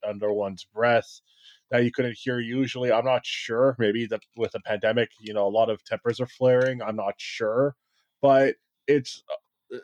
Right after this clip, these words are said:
this league has just gotten so soft. Like, when Harden drops a ball and he gets a technical for it, like, it's just, it's just stupid at that point. Like,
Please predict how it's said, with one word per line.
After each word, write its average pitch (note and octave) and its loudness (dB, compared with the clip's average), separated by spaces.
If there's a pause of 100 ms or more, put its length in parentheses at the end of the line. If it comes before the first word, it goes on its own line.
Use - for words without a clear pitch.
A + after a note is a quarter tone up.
(400)
this F#3 4
league C#3 0
has B2+ 0
just C3+ -6
gotten C3 2
so C#3+ 0
soft. B2+ 2
Like, A#2+ 2
when B2 -2
Harden C#3+ 2
drops A#2+ 0
a A#2+ 4
ball G#2+ 2 (1000)
and B2 4
he B2 -2
gets B2 0
a A#2 -10
technical A#2+ -2
for D#3+ 4
it, E3+ 4 (580)
like, D3+ 4
it's C3 2
just, D3+ -4
it's B2+ -4
just - -6
stupid C3+ -2 (220)
at A2 -4
that A2+ 0
point. G#2 -2
Like, B2+ 0